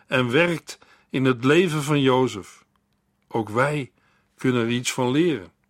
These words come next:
Ik weet niet hoe uw omstandigheden zijn, maar als je maar een beetje om je heen kijkt,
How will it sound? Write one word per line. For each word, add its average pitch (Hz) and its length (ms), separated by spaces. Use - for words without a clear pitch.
Ik 185 180
weet 117 220
niet 123 200
hoe 143 220
uw 208 240
omstandigheden 151 840
zijn, 107 400
maar 135 120
als 180 200
je 202 60
maar 190 200
een 170 200
beetje 208 480
om 185 140
je 170 100
heen 170 280
kijkt, 101 480